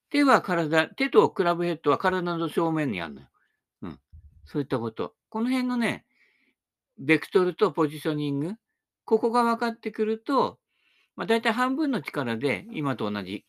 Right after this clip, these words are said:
距離が出ます。はい。飛ばそうとするんじゃなくて、同じ距離を半分の労力でやる、できるようになると効率が良くなるってね。そんなことです。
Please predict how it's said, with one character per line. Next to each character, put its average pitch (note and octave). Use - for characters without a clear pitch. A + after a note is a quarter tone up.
距 G2+
離 G2+
が C3+
出 A2+
ま A2+
す。 -
は F#2
い。 -
飛 G3+
ば G#3
そ A3+
う A3
と G#3+
す A3+
る A3
ん G3+
じ F3+
ゃ C#3+
な A#2+
く -
て、 G2
同 G#3
じ A3
距 A3
離 A3
を -
半 D#3+
分 D3+
の F3
労 B2
力 G#2
で F3
や G#2+
る、 G2+
で B2+
き C#3
る A#2+
よ B2
う -
に C3+
な D#3+
る G3+
と -
効 G2
率 D#2
が C#2+
良 C#2
く -
な C#2+
る -
っ -
て -
ね。 F#3
そ D#3
ん D3
な C#3
こ D3
と C#3+
で C3+
す。 -